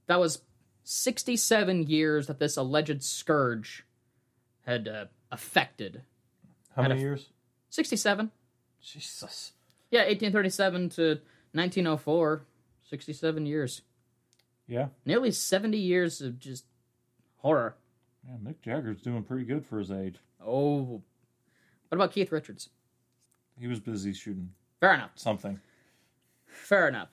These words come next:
Speaker 1: Of course, now the question that a lot of people have asked,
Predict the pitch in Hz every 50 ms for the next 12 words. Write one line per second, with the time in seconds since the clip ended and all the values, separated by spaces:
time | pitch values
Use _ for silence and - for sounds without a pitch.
0 | _ _ _ _ _ _ _ _ _ _ _ _ _ - 156 147 - - 233 262
1 | 269 240 - - - - - - - 175 180 185 185 - 190 175 170 165 - -
2 | 147 143 170 220 240 190 147 127 110 - - 113 110 113 110 110 113 113 - 120
3 | 117 120 120 123 120 120 117 127 160 190 - _ _